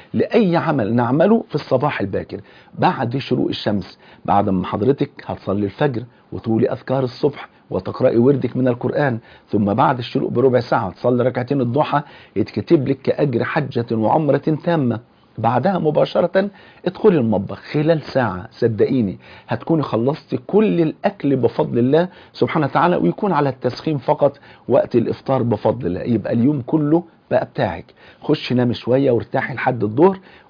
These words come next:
قومي الظهر صلي، وبعد كده اليوم معاكي بقى ذكر، قرآن، دلالة الناس على الخير، دعوة إلى الله سبحانه وتعالى، آه، آه، تسبيح، تهليل، إلى غير ذلك بفضل الله. هيكون اليوم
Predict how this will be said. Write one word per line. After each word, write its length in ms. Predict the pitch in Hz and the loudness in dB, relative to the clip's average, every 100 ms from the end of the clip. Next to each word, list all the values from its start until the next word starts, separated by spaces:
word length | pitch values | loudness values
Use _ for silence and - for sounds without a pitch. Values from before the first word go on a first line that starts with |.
| - | 0
قومي 260 | 175 139 120 - | 2 2 0 -2
الظهر 400 | 107 135 123 104 | 0 0 0 -4
صلي، 460 | - 175 185 220 - - | 0 2 4 0 -2 -10
وبعد 320 | - 117 123 110 | -4 -2 -2 -4
كده 240 | 165 135 | -2 -2
اليوم 420 | - 113 143 123 | -2 0 0 0
معاكي 340 | 107 104 92 87 | 0 -4 -4 -6
بقى 220 | 67 - 85 _ _ _ | -6 -8 -12 _ _ _
ذكر، 400 | 104 123 120 - - | 0 0 0 -8 -6
قرآن، 560 | - 101 - 120 104 90 - - 110 | -2 -2 0 0 0 -4 -12 -16 -2
دلالة 460 | 117 131 151 113 - | 2 4 4 0 0
الناس 340 | 104 123 120 | 0 0 0
على 160 | 110 113 | -2 -2
الخير، 460 | 101 - 123 120 - - - | -2 2 4 4 2 -10 -14
دعوة 380 | 117 170 123 107 | 0 0 2 2
إلى 200 | - 110 | 2 2
الله 220 | 107 123 | 4 2
سبحانه 400 | 120 123 120 113 | 0 -4 -4 -4
وتعالى، 460 | 98 107 117 120 110 | -4 -2 0 2 2
آه، 60 | - - - 101 110 - 113 | 0 -12 -2 2 4 4 2
آه، 20 | |
تسبيح، 840 | - - - 151 113 120 143 139 - | 2 -4 2 2 2 0 4 4 2
تهليل، 480 | 135 123 135 139 - | -4 0 2 2 0
إلى 200 | 185 151 | 0 0
غير 320 | 131 147 117 | 0 0 2
ذلك 520 | 110 139 127 127 135 - - - | 2 2 2 2 0 -2 -12 -8
بفضل 380 | - 104 147 117 | -4 -2 -2 0
الله. 180 | 113 135 | 0 0
هيكون 420 | 123 101 - 151 | -2 -6 -2 0
اليوم 480 | 120 113 123 151 143 | 0 0 2 2 0